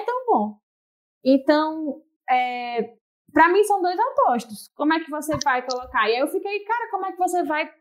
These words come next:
fazer isso parecer, não parecer pedante?" Não, e outra coisa, não parecer usurpador da experiência, da história do hip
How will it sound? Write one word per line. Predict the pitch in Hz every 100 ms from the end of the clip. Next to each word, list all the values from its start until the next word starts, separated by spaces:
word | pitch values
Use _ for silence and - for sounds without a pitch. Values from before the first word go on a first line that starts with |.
| _
fazer | 302 285 277 311
isso | 330 339 -
parecer, | 294 294 277 294
não | 269 349
parecer | 381 359 349 339 -
pedante?" | 311 320 311 277 254 247
Não, | 285 -
e | 320
outra | 339 381 392
coisa, | 339 262 247
não | 294
parecer | 339 330 277 294 302 -
usurpador | 359 392 269 403 494 480 415 277 277 349
da | 339
experiência, | 339 302 277 247 214 226 359 381
da | 262 302
história | 320 - 240 311 330
do | 302
hip | 277